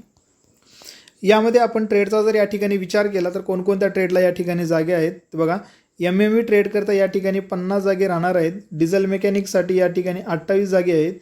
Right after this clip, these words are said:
आणि शीट मेटल वर्कसाठी या ठिकाणी दहा जागे, त्यानंतर बघा ऑटोमोबाईल्स इलेक्ट्रिशियनसाठी या ठिकाणी आठ जागे,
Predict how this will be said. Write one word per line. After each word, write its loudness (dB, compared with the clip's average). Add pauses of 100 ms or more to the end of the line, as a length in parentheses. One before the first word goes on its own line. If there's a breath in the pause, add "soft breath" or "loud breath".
(400 soft breath)
आणि -8
शीट -4
मेटल 2
वर्कसाठी 0
या 2
ठिकाणी -2
दहा -2
जागे, 0 (440 loud breath)
त्यानंतर 0
बघा 2 (360 loud breath)
ऑटोमोबाईल्स 0
इलेक्ट्रिशियनसाठी -2
या 2
ठिकाणी -2 (160)
आठ 0
जागे, 0